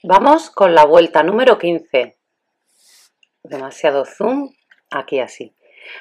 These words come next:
Vamos a comenzar esta vuelta en el espacio cadenas, justo delante de cualquier punto popcorn. Vamos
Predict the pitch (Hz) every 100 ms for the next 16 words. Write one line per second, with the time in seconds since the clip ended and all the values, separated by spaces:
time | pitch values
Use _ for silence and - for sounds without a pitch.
0 | - 180 226 254 233 208 196 185 175 160
1 | - - 147 170 240 254 208 233 320 -
2 | 156 151 147 - 196 - 220 208 196 208
3 | 220 311 - _ _ _ _ _ _ _
4 | _ _ - 190 - 226 214 208 220 254
5 | 220 247 - _ 156 151 147 151 147 170
6 | 185 - - 165 180 180 208 202 147 147
7 | - - 123 120 _ _ _ _ _ _
8 | _ _ _ _ _ _ _ _ _ _
9 | _ _ _ _ - - 165 139 135 -